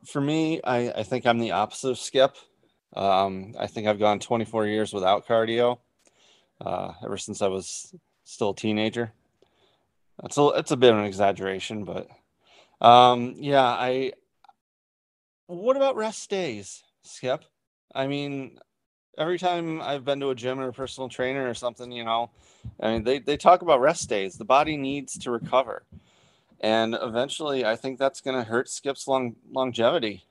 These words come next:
I mean, I don't, I don't know if he's still gonna be doing this when he's a hundred and twenty.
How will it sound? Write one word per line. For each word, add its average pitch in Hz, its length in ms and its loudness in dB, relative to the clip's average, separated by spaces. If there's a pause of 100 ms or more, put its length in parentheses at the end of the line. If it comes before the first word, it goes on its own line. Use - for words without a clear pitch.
(180)
I 104 120 -4
mean, 113 540 -2
I 135 140 0
don't, 156 300 -2
I 151 100 2
don't 233 140 0
know 254 140 4
if 247 100 -4
he's 254 180 -8
still 233 200 4
gonna 226 160 -4
be 226 80 -4
doing 220 240 -2
this 208 200 -2
when 156 100 0
he's 113 160 2
a 113 60 -2
hundred 107 320 0
and 101 100 -10
twenty. 101 380 -6